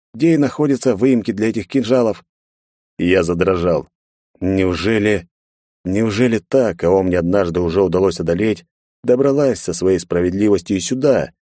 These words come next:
и позаботилась о том, чтобы виновные и их потомство страдали и раскаивались долго и мучительно, почти вечно?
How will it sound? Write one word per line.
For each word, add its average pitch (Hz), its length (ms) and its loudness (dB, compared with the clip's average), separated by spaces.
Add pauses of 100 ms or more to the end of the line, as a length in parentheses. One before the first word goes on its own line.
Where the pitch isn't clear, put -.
(100)
и 120 100 -2
позаботилась 123 600 0
о 107 60 -2
том, 120 280 -2
чтобы 92 320 -2
виновные 95 680 0
и 101 220 -4
их 90 100 -8
потомство 92 560 -2
страдали 95 540 0
и 90 160 0
раскаивались 95 640 0
долго 95 380 0
и 95 60 -2
мучительно, 104 720 -2 (120)
почти 90 380 -4
вечно? 107 560 -2